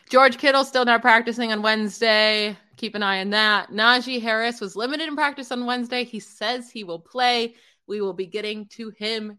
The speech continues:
in this episode. He's either my scrumptious start or my fade. So you're gonna wanna listen for that. J K Dobbins practiced in full on Wednesday. Really good news. Ravens' run game in week one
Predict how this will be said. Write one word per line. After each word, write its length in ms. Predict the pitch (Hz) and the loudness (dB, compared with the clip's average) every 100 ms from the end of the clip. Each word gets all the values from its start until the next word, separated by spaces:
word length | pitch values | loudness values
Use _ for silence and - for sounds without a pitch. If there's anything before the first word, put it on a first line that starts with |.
| _ | _
in 240 | 202 202 196 | -10 -8 -8
this 200 | 196 - | -10 -8
episode. 720 | 180 185 202 - 196 185 180 | -8 -6 -8 -6 -4 -2 -2
He's 180 | 190 190 | -4 -8
either 260 | - 214 214 | -8 -6 -4
my 160 | 208 185 | -4 -8
scrumptious 520 | - 240 302 370 349 | -6 -6 -4 -6 -4
start 280 | 359 311 240 | -2 -2 -2
or 20 | |
my 160 | 208 | -6
fade. 580 | 196 - 214 180 175 170 | -6 -4 -2 -2 -6 -10
So 400 | - 185 170 170 _ _ _ - | -6 -4 -2 -4 _ _ _ -12
you're 80 | 214 | -4
gonna 240 | 240 240 | 0 2
wanna 280 | 240 233 220 | 4 2 2
listen 380 | 220 220 226 214 | -2 -2 -4 -4
for 140 | 220 | -2
that. 360 | 202 208 202 190 - _ - | 4 6 6 4 -6 _ 0
J 180 | 262 277 | 4 4
K 160 | 294 262 | 4 2
Dobbins 540 | 233 233 254 233 226 | 6 6 4 0 -4
practiced 420 | 240 208 202 190 | -4 -4 -4 -14
in 120 | 185 | -12
full 240 | - 240 254 | -6 -2 0
on 160 | 294 | 0
Wednesday. 520 | 285 311 302 339 359 392 _ _ _ _ | -2 -2 -2 0 0 0 _ _ _ _
Really 240 | 196 202 214 | -12 -10 -8
good 160 | 214 | -8
news. 400 | 202 208 277 311 | -8 -6 -8 -8
Ravens' 720 | 202 196 196 196 - - - 185 | -10 -8 -8 -10 -12 -18 -20 -8
run 340 | 208 220 220 | -2 -2 -2
game 520 | 226 220 226 247 240 | -2 -2 -2 -4 -4
in 120 | 196 | -6
week 220 | 196 196 196 | -8 -10 -8
one 500 | 190 196 233 285 | -8 -6 -6 -6